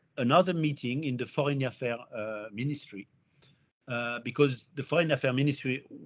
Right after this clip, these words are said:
was preparing, let's say, the consequences, uh, of the destruction. They were trying to, yeah, it's kind of damage control, uh,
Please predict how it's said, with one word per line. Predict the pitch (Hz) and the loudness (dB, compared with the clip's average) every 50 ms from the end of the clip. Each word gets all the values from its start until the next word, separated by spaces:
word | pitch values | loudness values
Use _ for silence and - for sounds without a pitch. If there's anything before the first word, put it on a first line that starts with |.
| 131 131 131 135 135 - - - - | -16 -16 -16 -16 -18 -18 -20 -20 -10
was | 139 135 135 127 - | -2 0 0 0 0
preparing, | - - - 147 139 - - 170 190 190 185 185 180 175 170 165 160 - _ _ _ _ _ _ _ _ _ _ _ _ _ _ _ _ _ _ _ _ _ _ _ _ _ _ _ _ | -4 -6 -4 -2 -2 0 4 6 8 8 8 8 6 2 0 -2 -4 -6 _ _ _ _ _ _ _ _ _ _ _ _ _ _ _ _ _ _ _ _ _ _ _ _ _ _ _ _
let's | 139 143 139 - | -2 -2 0 2
say, | - 120 101 92 - - _ _ - | 0 0 0 0 -6 -16 _ _ -8
the | 123 107 | -8 -4
consequences, | - 147 147 135 - 160 147 - 190 202 208 185 - - 185 175 160 139 - - - - - _ _ _ | 0 0 0 2 2 0 2 4 6 6 6 6 4 2 2 2 0 -2 -6 -12 -20 -20 -20 _ _ _
uh, | 131 123 127 131 127 127 127 131 127 - - | -4 -2 0 0 2 0 0 -2 -4 -4 -4
of | 127 113 110 | -4 -2 -2
the | 123 107 | -2 -4
destruction. | 113 - - - 110 98 - - 87 90 92 _ _ _ _ | -4 -8 -10 -12 -12 -12 -12 -16 -18 -20 _ _ _ _ _
They | - 104 | -10 -8
were | 107 113 107 | -8 -8 -8
trying | - - 139 139 135 139 131 127 - | -6 0 2 2 2 2 0 -2 -2
to, | - 131 123 123 120 113 110 | -2 -2 0 0 0 -2 -4
yeah, | 110 135 147 - - | -2 -2 -2 -2 -2
it's | - - - | -6 -12 -14
kind | - - 117 120 | -4 -2 0 0
of | 120 113 - 117 | 0 -2 0 4
damage | 123 123 135 135 127 - | 6 6 6 6 2 0
control, | - - 143 139 127 - 135 127 120 120 117 113 - _ | -2 -2 -2 -2 0 0 0 0 2 0 -2 -4 -8 _
uh, | 117 113 107 107 107 104 | -6 -4 -4 -2 -4 -6